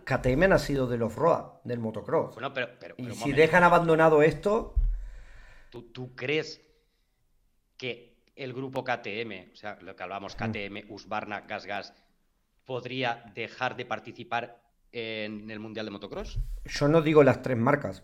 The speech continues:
Speaker 1: pero ¿cuántos años se hace que se habla de que Husqvarna va a cerrar el equipo del Mundial?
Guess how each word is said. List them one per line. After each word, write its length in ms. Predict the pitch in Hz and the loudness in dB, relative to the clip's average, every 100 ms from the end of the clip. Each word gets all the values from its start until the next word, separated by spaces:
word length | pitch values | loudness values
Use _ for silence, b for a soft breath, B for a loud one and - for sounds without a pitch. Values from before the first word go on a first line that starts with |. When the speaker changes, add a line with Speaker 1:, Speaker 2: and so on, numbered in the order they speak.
| - | -2
Speaker 1:
pero 500 | 113 120 113 - _ | 2 2 2 -4 _
¿cuántos 420 | 160 165 175 156 | 6 8 6 6
años 340 | 160 175 185 - | 6 6 2 0
se 200 | 139 135 | 2 4
hace 340 | 139 135 151 | 4 4 -4
que 100 | 143 | -4
se 140 | 143 135 | -2 0
habla 220 | 151 185 | 2 2
de 160 | 147 143 | 2 0
que 160 | 127 | 0
Husqvarna 600 | 117 113 117 139 170 185 | -2 -2 4 6 8 8
va 200 | 160 143 | 10 10
a 40 | 131 | 10
cerrar 340 | - 117 127 | 6 4 2
el 60 | 120 | 2
equipo 360 | 113 120 113 113 | -2 -4 -2 -2
del 300 | 110 110 110 | 0 -2 -2
Mundial? 420 | 113 104 92 | -2 -2 -6